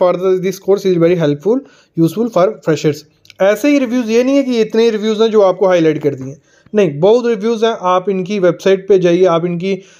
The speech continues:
अ, ऐप पे जाइए, वो डिस्क्रिप्शन लिंक रहेगा, उसमें पूरा वो है।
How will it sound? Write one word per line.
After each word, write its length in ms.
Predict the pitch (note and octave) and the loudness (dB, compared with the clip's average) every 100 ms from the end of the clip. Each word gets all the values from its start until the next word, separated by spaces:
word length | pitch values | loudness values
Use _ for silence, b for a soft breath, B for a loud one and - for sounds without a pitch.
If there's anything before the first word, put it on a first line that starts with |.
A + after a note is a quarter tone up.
| B | B
अ, 400 | E3 E3 E3 E3+ - | -2 0 0 -2 -4
ऐप 200 | E3+ E3+ E3 | -2 0 0
पे 100 | F#3+ | 0
जाइए, 200 | F3+ F#3+ | 0 2
वो 120 | F3+ | 2
डिस्क्रिप्शन 500 | D#3+ D#3 F3 G3 F#3 | 0 -2 -4 -2 -2
लिंक 140 | F3 | 0
रहेगा, 460 | F3 E3+ E3+ G#3 B3 b _ | 2 2 2 0 -2 b _
उसमें 260 | F#3+ F#3+ A3+ | -4 0 -2
पूरा 460 | A#3 B3 B3 A3+ - | -2 0 0 0 -2
वो 200 | E3 | 0
है। 80 | D#3 | 0